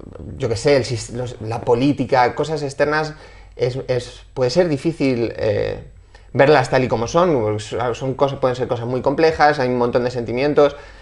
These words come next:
Entonces, lo que yo he visto es que hay una manera mucho más sencilla de comprender todo esto, que es mirar la incoherencia que tengo yo conmigo mismo. Entonces, em, decíamos antes que el intelecto no es suficiente.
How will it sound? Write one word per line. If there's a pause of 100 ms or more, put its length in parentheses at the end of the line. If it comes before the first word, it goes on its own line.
(460)
Entonces,
lo
que
yo
he
visto
es
que
hay
una
manera
mucho
más
sencilla
de
comprender
todo
esto, (680)
que
es
mirar
la
incoherencia
que
tengo
yo
conmigo
mismo. (160)
Entonces, (400)
em,
decíamos
antes
que
el
intelecto
no
es
suficiente.